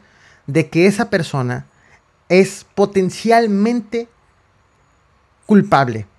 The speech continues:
No se va a definir si es culpable o no, sino que existe una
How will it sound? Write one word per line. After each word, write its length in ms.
No 280
se 180
va 100
a 40
definir 520
si 300
es 160
culpable 800
o 100
no, 280
sino 460
que 260
existe 560
una 460